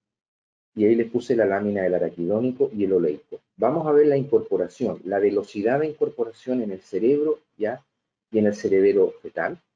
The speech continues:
Ustedes pueden ver qué ocurre durante el embarazo y después del embarazo durante la lactancia materna.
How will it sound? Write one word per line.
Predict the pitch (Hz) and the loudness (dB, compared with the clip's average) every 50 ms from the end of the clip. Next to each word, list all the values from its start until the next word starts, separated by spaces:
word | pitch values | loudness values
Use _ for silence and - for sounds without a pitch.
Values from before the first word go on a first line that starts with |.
| _ _ _ _ _ _ _ _ | _ _ _ _ _ _ _ _
Ustedes | 107 - _ 156 175 175 175 | -20 -4 _ 2 2 2 2
pueden | - 151 139 131 127 | 2 2 2 4 4
ver | 135 139 139 | 4 2 4
qué | - 165 | 2 0
ocurre | 156 160 156 160 151 151 160 170 175 - _ _ _ | 0 2 0 0 0 0 0 -2 -4 -12 _ _ _
durante | _ 101 110 113 117 117 117 - 110 | _ 0 2 2 2 2 0 -2 -2
el | 101 | -2
embarazo | 98 95 90 87 90 110 131 - - - 185 190 _ _ _ _ _ _ _ _ | -2 -2 -2 -2 -2 -2 -4 -6 -10 -12 -14 -14 _ _ _ _ _ _ _ _
y | - 208 214 220 - - _ _ _ | -6 -6 -6 -6 -8 -12 _ _ _
después | - - - - 147 165 156 | -10 -10 0 2 2 2 4
del | 156 143 | 2 2
embarazo | 135 117 113 117 113 117 117 - - | 2 2 2 0 0 0 -2 -4 -6
durante | 123 107 98 101 95 95 - - | -4 -2 -2 -2 -4 -6 -6 -4
la | 95 92 | -2 -2
lactancia | 90 90 92 - - 104 - - - - | -2 -2 -4 -6 -8 -8 -8 -6 -6 -6
materna. | - 95 - 151 147 - | -6 -4 -4 -6 -6 -8